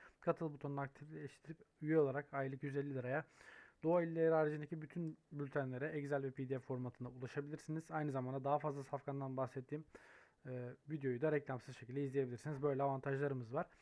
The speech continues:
Çok kısa yeni aboneler için bültenden bahsedeyim. Ardından da tahminlere geçerim. Buradaki jockey'in puanı, jockey'in son bir yıl içerisindeki performans ve başarılarına göre elde etmiş olduğu bir puan. Zorluk okuşta koştu rakiplerin gücüne ve performansına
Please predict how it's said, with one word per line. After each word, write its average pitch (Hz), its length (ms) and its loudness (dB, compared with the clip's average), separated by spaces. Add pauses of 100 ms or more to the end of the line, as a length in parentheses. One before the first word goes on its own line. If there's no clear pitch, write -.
(160)
Çok 190 180 -4
kısa - 200 -4
yeni 170 160 0
aboneler 160 320 0
için 156 240 -4
bültenden 156 420 0
bahsedeyim. 156 420 -2
Ardından 135 380 0
da 160 60 0
tahminlere 135 480 0
geçerim. 151 360 -2 (580)
Buradaki 180 320 0
jockey'in 165 360 0
puanı, 143 340 4
jockey'in 147 300 -4
son 143 260 -2
bir 147 160 0
yıl 131 100 -4
içerisindeki 127 440 -6
performans 143 600 0
ve 135 100 -6
başarılarına 139 460 -2
göre 127 240 -4
elde 135 160 0
etmiş 127 200 -12
olduğu 127 200 -6
bir 143 100 -6
puan. 127 260 -4 (460)
Zorluk 160 400 2
okuşta 160 340 -8
koştu 160 300 -6
rakiplerin 160 380 -2
gücüne 156 260 -4
ve 151 60 0
performansına 147 680 -2